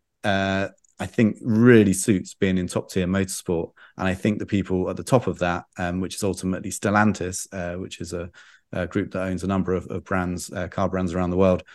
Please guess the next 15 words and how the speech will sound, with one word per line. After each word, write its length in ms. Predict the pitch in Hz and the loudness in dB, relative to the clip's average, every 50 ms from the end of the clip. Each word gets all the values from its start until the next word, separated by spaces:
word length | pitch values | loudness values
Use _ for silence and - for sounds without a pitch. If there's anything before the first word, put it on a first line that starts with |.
| - - _ - | -20 -20 _ -2
uh, 160 | 101 95 95 | 0 0 6
realize 360 | 101 120 127 113 98 95 87 | 8 10 10 10 8 6 4
that. 180 | - 90 87 - | 2 -2 -2 -4
So 340 | - - 127 117 110 113 117 113 | 2 6 8 8 10 8 8 6
if 160 | - 135 - | 4 2 4
they 140 | - 165 165 | 4 4 4
can 160 | 165 160 156 | 4 2 0
find 240 | - - 151 147 143 | 2 2 4 4 4
a 60 | 143 139 | 6 6
way 220 | 139 135 139 139 | 6 6 4 4
to 440 | 135 - 143 131 127 123 - - - | 2 0 0 0 0 0 -2 -4 -4
mix 320 | - - 135 - - - - | -2 0 0 0 0 2 2
in 140 | 131 127 | 4 6
with 140 | 127 123 113 | 6 6 6
Haas, 340 | 127 139 165 202 196 - - | 6 4 4 4 2 -2 -8